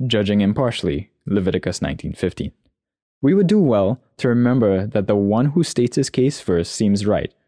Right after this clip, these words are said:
until the other comes and examines him, Proverbs eighteen seventeen. Which is why, if one gives an answer before he hears,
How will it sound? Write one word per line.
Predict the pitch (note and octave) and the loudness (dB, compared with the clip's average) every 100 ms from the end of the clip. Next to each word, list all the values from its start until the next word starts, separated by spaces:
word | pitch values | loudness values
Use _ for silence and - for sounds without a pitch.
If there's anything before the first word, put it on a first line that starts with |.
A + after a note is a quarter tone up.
| _ _ | _ _
until | G#2 - C#3 | -6 -2 0
the | D3 - | 0 0
other | G#2 F2 | 0 0
comes | - G#2 F#2 F2+ | -2 -2 0 0
and | F#2 | 0
examines | F#2 G2 G2 F2+ E2 | 0 0 0 -2 -4
him, | - - - | -6 -10 -6
Proverbs | G2 F2 F#2 A#2 | -4 -2 -4 -4
eighteen | - - D#2+ E2+ - _ | -6 -4 -4 -6 -8 _
seventeen. | - G#2+ E2 - - - _ _ _ _ _ _ - | -4 -2 -2 -6 -10 -14 _ _ _ _ _ _ -2
Which | C#3+ E3+ | 0 0
is | D3 | 0
why, | D3 C#3+ C#3 - | 2 2 0 0
if | C#3 C3+ | -2 -2
one | A#2+ C3 C#3+ | -2 0 2
gives | A#2+ A2+ | 0 0
an | F#2+ | 0
answer | B2+ D#3+ G2 | 0 0 0
before | F#2+ - F#2 | -2 0 0
he | F2 | 0
hears, | - C#3 A2+ F2+ | 0 0 2 0